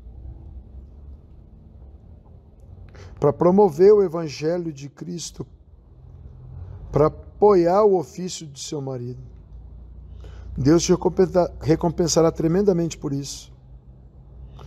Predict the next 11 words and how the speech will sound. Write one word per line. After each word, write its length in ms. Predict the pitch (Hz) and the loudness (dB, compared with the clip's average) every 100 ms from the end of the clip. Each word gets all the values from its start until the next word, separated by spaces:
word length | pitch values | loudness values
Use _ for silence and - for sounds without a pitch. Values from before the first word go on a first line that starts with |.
| - - - | -20 -10 2
Mas 200 | 139 135 | 4 6
hoje 220 | 190 185 | 6 4
temos 280 | 190 190 160 | 0 -2 -2
homens 260 | 185 190 | -2 -4
que 60 | - | -6
são 220 | - 185 | -6 -6
chamados, 580 | - 170 160 180 175 160 | -4 -2 0 2 2 0
mas 180 | 165 156 | 0 0
suas 220 | - 180 | -2 -6
esposas 500 | 160 - 185 175 202 | -6 -2 0 2 0
não. 300 | 180 185 185 | 0 0 -2